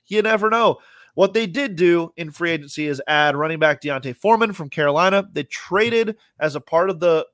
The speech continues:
the p-, swap for the first overall pick, uh, and the ninth overall pick with Carolina. They acquired D J Moore, and then their big, their big, uh, free agency signing was linebacker Tremaine Edmunds from Buffalo.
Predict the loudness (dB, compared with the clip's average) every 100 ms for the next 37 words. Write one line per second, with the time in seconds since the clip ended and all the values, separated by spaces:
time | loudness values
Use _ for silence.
0 | _ -8 -4 -2 -4 -8 _ _ _ _
1 | _ -20 _ -14 -4 0 0 -2 -6 -6
2 | -4 -6 -4 -6 -2 0 0 -2 -4 -4
3 | -6 _ _ _ -6 -4 -2 -4 -8 -4
4 | -4 -2 -2 -2 -2 -4 -8 -8 -2 0
5 | 2 0 0 -2 _ _ _ -4 -2 -2
6 | -4 2 2 2 -2 -8 -4 -4 -4 -4
7 | 0 2 0 -4 _ _ -14 -4 -2 -2
8 | -4 -12 _ -4 -2 -2 0 2 2 0
9 | -10 _ _ _ _ _ _ _ _ -8
10 | -8 0 2 2 0 0 2 2 -2 -2
11 | -6 -12 -4 -2 -2 0 0 0 0 0
12 | 2 2 0 -10 -8 -4 0 0 0 -6
13 | -6 -8 -2 2 2 4 6 6